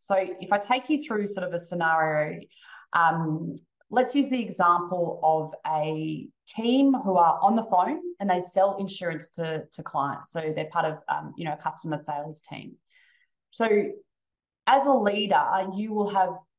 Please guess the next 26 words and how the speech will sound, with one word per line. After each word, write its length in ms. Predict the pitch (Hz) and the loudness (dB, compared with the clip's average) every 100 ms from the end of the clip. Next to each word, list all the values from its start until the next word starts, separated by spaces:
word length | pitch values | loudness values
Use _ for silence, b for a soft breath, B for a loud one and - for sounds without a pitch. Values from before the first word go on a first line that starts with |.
| - | -6
people 300 | 254 285 285 | -2 2 2
on 140 | 247 | 2
your 160 | 202 180 | 0 -2
team 760 | - - 190 180 170 165 165 - _ - | -6 -4 0 0 0 -4 -8 -16 _ -6
that 260 | 165 185 - - - - | 4 4 4 -2 -16 -12
tend 240 | - 254 | 0 0
to 100 | 269 | 2
try 460 | 277 - 190 175 180 | -4 0 4 6 6
harder, 560 | 180 - 160 147 - - _ _ _ _ - | 2 -2 -2 -2 -6 -14 _ _ _ _ -12
um, 240 | 170 156 156 | -8 -8 -2
as 120 | 185 | -2
opposed 380 | 202 - 190 185 | -2 0 0 0
to 80 | 180 | -6
some 260 | - 175 165 | 0 0 0
that 140 | - | -6
probably 320 | 196 247 247 | -6 -4 -6
tend 300 | - 190 175 | -8 -8 -8
to 80 | 175 | -8
give 260 | - 180 160 | -12 -4 -4
up 160 | - | -4
a 60 | 175 | -8
little 180 | 165 160 | -8 -8
bit 140 | 160 - | -10 -8
easier. 460 | 156 151 143 135 - _ b b b b | -8 -8 -10 -14 -14 _ b b b b
Now, 380 | 208 202 190 - - - | 0 2 2 0 -10 -12
making 760 | 190 220 285 - 302 294 269 | -2 0 0 0 0 2 2